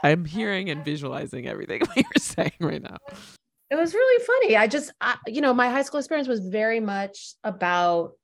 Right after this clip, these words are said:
Speaker 2: feeling like an outsider and feeling like I didn't fit into this world. And I wanted to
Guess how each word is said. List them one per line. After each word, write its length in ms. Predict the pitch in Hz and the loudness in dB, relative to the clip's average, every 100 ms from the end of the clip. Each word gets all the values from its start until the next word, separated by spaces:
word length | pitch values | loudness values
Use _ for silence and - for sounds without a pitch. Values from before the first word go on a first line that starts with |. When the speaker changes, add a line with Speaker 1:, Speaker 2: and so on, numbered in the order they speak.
| _ _ | _ _
Speaker 2:
feeling 300 | 208 202 190 | -4 -2 -2
like 140 | 175 | -2
an 80 | 165 | -4
outsider 720 | 165 170 175 170 202 190 175 | -4 -4 -2 -2 2 4 4
and 240 | 170 165 160 | 2 -4 -8
feeling 460 | 180 175 170 165 | -6 -4 -2 -2
like 440 | 156 151 143 - - _ _ _ _ _ _ _ _ - | -4 -4 -8 -12 -20 _ _ _ _ _ _ _ _ -6
I 60 | 170 | -2
didn't 240 | 180 180 | 0 0
fit 180 | 196 175 | 2 4
into 500 | 170 170 170 165 170 | 6 4 0 -4 -2
this 280 | 160 160 165 | -2 -2 -2
world. 440 | 165 160 160 156 | 2 2 2 -2
And 120 | 147 | -2
I 380 | 147 147 147 151 - _ _ _ _ _ _ _ | -2 -2 -2 -6 -16 _ _ _ _ _ _ _
wanted 440 | 160 151 151 147 131 | -4 0 2 0 -4
to 880 | - 156 147 147 143 143 143 - | -6 -2 -2 -2 -2 -2 -4 -8